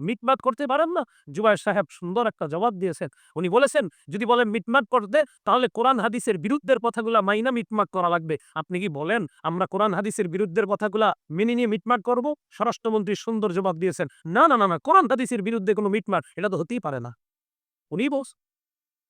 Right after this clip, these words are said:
হ্যাঁ, আমি আপনাদেরকে বলি, কোরআন হাদিসের বিরুদ্ধে যে বলবে, উনি তওবা করবে, উনি সবার সামনে তওবা করবে। ওনাদের বক্তব্যগুলা দিনের পরে দিন কি হয়, কেউ উনি ভুল করেন নাই, হয় রুজু করছেন, তো ভুল না করলে রুজু কিসের?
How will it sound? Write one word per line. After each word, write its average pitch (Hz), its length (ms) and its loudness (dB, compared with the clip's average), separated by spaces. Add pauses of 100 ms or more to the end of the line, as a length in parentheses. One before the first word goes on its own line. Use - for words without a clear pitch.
(560)
হ্যাঁ, 202 140 4
আমি 226 120 6
আপনাদেরকে 202 440 0
বলি, 139 220 -4 (400)
কোরআন 277 200 4
হাদিসের 226 360 -2
বিরুদ্ধে 208 300 -2
যে 190 120 2
বলবে, 185 320 0 (640)
উনি 180 140 -2
তওবা 175 300 0
করবে, 143 260 -6 (380)
উনি 190 100 -6
সবার 220 180 -2
সামনে 233 340 -2
তওবা 180 280 0
করবে। 135 240 -8 (640)
ওনাদের 247 320 2
বক্তব্যগুলা 294 580 2
দিনের 247 260 2
পরে 208 180 0
দিন 196 160 -2
কি 247 120 -6
হয়, 269 120 -4 (380)
কেউ 214 80 4
উনি 233 140 2
ভুল 196 200 0
করেন 185 240 0
নাই, 156 180 -2 (340)
হয় 202 100 4
রুজু 202 240 0
করছেন, 160 300 -4
তো 175 80 -4
ভুল 214 200 -4
না 269 100 2
করলে 254 220 0
রুজু 214 220 -2
কিসের? - 260 -8